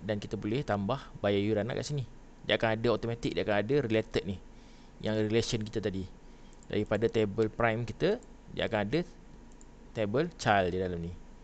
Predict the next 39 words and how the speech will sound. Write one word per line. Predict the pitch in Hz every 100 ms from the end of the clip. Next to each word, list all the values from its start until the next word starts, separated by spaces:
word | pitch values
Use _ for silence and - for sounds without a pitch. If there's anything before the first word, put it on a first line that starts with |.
| - - -
Okey, | - 139
kita | 123 92
ada | 78 85
I |
D | 92 95
yuran, | 98 104 127 175 185 - - - - - - - - - - - - -
I | - 101
D | 101
detail, | 101 - 147 -
I | 95
D |
pelatih. | 104 101 98 - 156 - - - - - - - - - - - - - - - -
Kenapa | 123 107 82
ada | -
I | 95
D | 95
detail? | 110 - 95 90 -
Aku | -
tak | - 92
faham. | 85 73 - - - - -
Silap | - 113 69
buat. | 80 - - - - -
Semula | - 104
tengok. | 87 87 - - - - - - - - - - -
Ah, | 90 107 107
yuran | 110 117 131 151 165
kita | 151 110
ada, | 98 104 82
ah, | 90 90 87 78 -
oh | 90 82
salah, | - 92 82 87
ni | 92
I | 90
D | 98 104
yuran | 107 73 87
lah | 98
sini. | 101 95 85 82 -
I |
D | 98